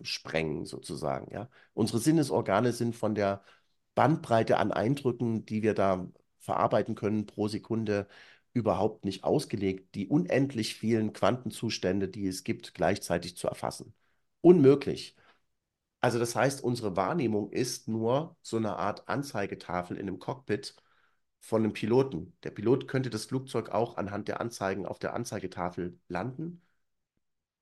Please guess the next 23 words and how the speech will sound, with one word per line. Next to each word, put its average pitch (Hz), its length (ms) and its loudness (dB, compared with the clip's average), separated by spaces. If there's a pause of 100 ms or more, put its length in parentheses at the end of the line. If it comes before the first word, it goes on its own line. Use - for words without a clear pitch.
(240)
ähm, 104 500 0
ohne 135 320 6
aus 95 140 0
dem 98 80 -12
Fenster 117 360 -2
zu - 120 -14
gucken, 90 360 -6
aber 104 180 0
er - 60 -4
kann 127 200 -2
auch 123 80 -2
aus 113 140 -2
dem 110 60 -8
Fenster 110 320 -6
gucken. - 300 -14 (560)
Und 104 100 -8
die 113 60 -2
Frage 120 360 2
ist - 180 -6
halt, 120 160 0
ob - 80 -14
unsere 127 320 -6
Wahrnehmung, 127 640 0